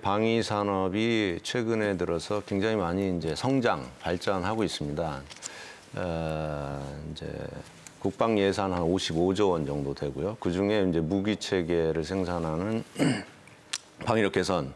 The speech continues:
어, 사업의 그 생산 규모는 약 한 십칠조 원. 그, 그 외에도 이제 전력 지원 체계, 뭐 전투복이라든지 전투화 이런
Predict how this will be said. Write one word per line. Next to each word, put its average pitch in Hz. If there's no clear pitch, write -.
어, 62
사업의 76
그 -
생산 104
규모는 85
약 78
한 78
십칠조 -
원. 71
그, 104
그 -
외에도 127
이제 101
전력 117
지원 101
체계, 82
뭐 73
전투복이라든지 87
전투화 78
이런 71